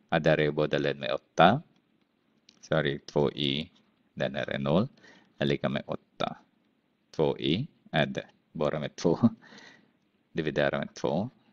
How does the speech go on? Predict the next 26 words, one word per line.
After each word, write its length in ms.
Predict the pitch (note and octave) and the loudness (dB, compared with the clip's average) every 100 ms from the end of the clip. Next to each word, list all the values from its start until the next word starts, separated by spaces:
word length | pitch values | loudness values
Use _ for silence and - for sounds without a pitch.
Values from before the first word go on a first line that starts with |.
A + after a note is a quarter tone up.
| _ | _
så 180 | - D2+ | -4 0
har 120 | D2+ | 2
jag 240 | C#2+ C2+ - _ | 0 -4 -10 _
i 220 | D2+ C2 | -4 -2
är 100 | C#2 | -4
lika 280 | C2+ - C2 | -4 -4 -6
med 380 | C2 C#2+ F2 - _ _ _ _ _ _ | -2 -2 -4 -14 _ _ _ _ _ _
fyra. 380 | - B1 B1+ - - _ _ _ | -4 -2 -2 -4 -8 _ _ _
Det 80 | - | -6
betyder 520 | C#2 - C2 A#1+ - - - - | -6 -4 -4 -2 -6 -8 -20 -10
i, 140 | C#2 - _ _ _ _ _ - | -8 -8 _ _ _ _ _ -4
i 180 | F2 | -2
axeln 420 | D2 - - G#2 G2+ | -2 -2 0 0 -2
är 120 | E2 | -4
ju 240 | C#2 C#2 - _ _ _ _ _ _ _ _ _ | -2 -2 -4 _ _ _ _ _ _ _ _ _
noll 300 | E2 D2 B1+ | -2 -2 -2
och 280 | - C#2+ - _ - - | -4 -6 -6 _ -20 -4
fyra. 500 | - F2 F2+ - - - _ _ _ _ _ _ _ _ _ _ _ _ - | 6 8 8 4 -4 -6 _ _ _ _ _ _ _ _ _ _ _ _ -6
I 80 | F2+ | -2
vilka 280 | D#2 - | -2 -2
punkter? 460 | E2 E2 D2+ - B1 | -4 -4 -6 -6 -6
Och 140 | - | -6
sen 220 | - E2+ - | -2 -2 0
x-axeln 760 | F2 - D#2+ - - D2 C#2+ | -2 -2 -6 -4 -2 -2 0
då? 200 | C#2 G2+ - _ _ _ _ _ _ _ _ _ _ _ _ _ _ _ - _ _ _ _ _ _ _ _ _ _ | 0 0 -2 _ _ _ _ _ _ _ _ _ _ _ _ _ _ _ -20 _ _ _ _ _ _ _ _ _ _
Axeln. 1040 | - - _ - - - - D2+ B1+ B1+ C2+ | -16 -16 _ 0 4 4 4 2 2 -4 -10